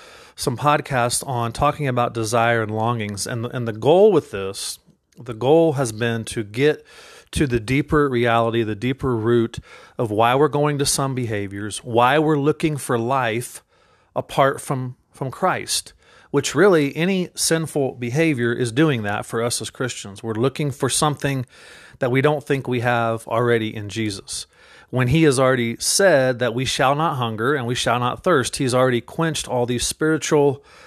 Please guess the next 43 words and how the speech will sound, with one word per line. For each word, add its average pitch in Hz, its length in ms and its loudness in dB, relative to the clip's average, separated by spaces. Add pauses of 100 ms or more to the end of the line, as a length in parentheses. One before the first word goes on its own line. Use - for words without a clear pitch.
(380)
longings 135 560 2
that 113 100 0
we 113 120 -2
have. 104 260 -2
And 117 80 -4
so, 147 240 4
yeah, 180 220 2
uh, 127 380 0
the 135 180 0
other 190 120 6
day 185 240 4
I 170 60 6
talked 160 300 0
about 139 440 0 (420)
kind 160 200 0
of 135 180 0
three 180 340 2
different 156 380 0 (120)
ways 139 260 2
we 123 100 -4
can 120 180 -6
look 123 160 -4
at 110 80 -6
longings. 110 520 -2
And 117 60 0
I 117 40 0
want 135 180 2
to 131 40 2
review 123 360 2
that 135 420 0
today 131 320 0
real 135 160 4
quick 139 400 0
and 117 100 -4
then 117 140 -4
go 127 220 2
into 120 500 0
a - 20 0
little 131 140 0
bit 127 160 0
more 117 300 0
of 101 100 -8
that. 101 320 -4